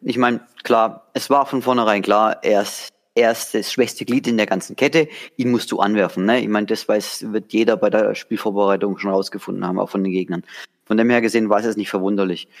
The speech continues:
Ähm, trotzdem fand ich's dafür, äh, f-, für sein, ja, erstes Starting-Spiel eigentlich noch okay.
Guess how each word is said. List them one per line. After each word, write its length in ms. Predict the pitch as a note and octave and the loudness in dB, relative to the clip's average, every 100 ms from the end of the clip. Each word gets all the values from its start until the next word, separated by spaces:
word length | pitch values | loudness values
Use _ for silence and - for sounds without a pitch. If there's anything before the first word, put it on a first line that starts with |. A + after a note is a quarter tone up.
| _ _ _ - | _ _ _ -2
Ähm, 500 | G#2 G#2 G#2 G#2 G#2 | 0 2 0 -4 -2
trotzdem 320 | B2 B2 C3 | -2 0 -2
fand 220 | A#2+ A#2 | 0 0
ich's 140 | A2+ - | 0 0
dafür, 420 | A2+ - A#2+ A2 | 0 2 2 2
äh, 680 | G2+ G#2+ G#2 G#2 - G#2 | 2 2 2 0 -2 -6
f-, 60 | G2+ | -10
für 420 | - - - A#2+ | -16 -20 -12 -8
sein, 460 | G#2+ A2+ G2+ G#2 F#2+ | -6 -4 -4 -4 0
ja, 120 | G#2 | 2
erstes 560 | G#2 G2+ - G2 - - | 2 0 -4 -10 -10 -14
Starting-Spiel 720 | - - G#2+ A2+ A2 - A2 | -8 0 0 0 -4 -4 -2
eigentlich 320 | G#2+ G#2 G#2 - - | 0 0 -4 -12 -4
noch 200 | A#2 - | -2 -2
okay. 560 | A2 - B2 C#3 D3 | -6 0 2 4 0